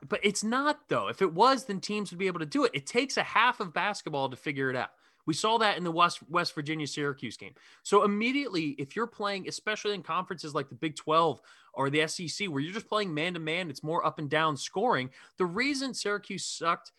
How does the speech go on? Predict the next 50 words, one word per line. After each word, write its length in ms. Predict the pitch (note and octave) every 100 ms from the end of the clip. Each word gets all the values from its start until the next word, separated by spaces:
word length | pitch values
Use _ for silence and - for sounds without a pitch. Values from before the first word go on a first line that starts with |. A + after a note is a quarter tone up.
| _ -
in 100 | D#3
the 80 |
A 100 | D#3+
C 140 | D3+ C#3
C 240 | - A#3
is 100 | G3
'cause 160 | - E3 -
all 220 | F3+ C4
of 80 | A#3
the 80 | A3+
coaches 400 | G#3 A3 A3+ F#3
in 80 |
the 80 | F3
A 100 | E3+
C 180 | D#3+ E3
C 220 | D#3 G#3+
have 120 | F#3
been 120 | E3 D#3+
coaching 400 | - A3 - G#3
against 380 | C#3+ A#2+ -
it 160 | C#3 - - -
for 140 | - G#3+
a 60 |
long 300 | G#3+ G#3 A3+
time. 380 | - G#3+ A#3+ B2+
They 120 | C#3+ F3+
do 220 | G3+ C4+
know 120 | B3
how 180 | D3 B2
to 80 | G#2+
beat 240 | G#2 G2
it. 80 | - _ - -
But 180 | F#3+ F#3+ _ _ _ _ _
for 180 | F#3 F#3
the 100 | F#3+
majority, 760 | F3+ B2+ C3 G3 D#4 C4 D3
and 160 | B2 E3
this 120 | A3+
is 140 | G#3+
why 160 | G#3 A3
when 160 | F3+ D#3+
you 60 |
have 200 | C#3+ G3
the 60 | D#3+
tournament 400 | - G3+ G3+ -
and 60 |
you 40 | B2+
get 140 | F3+
all 100 | G3
these 180 | E3+ D3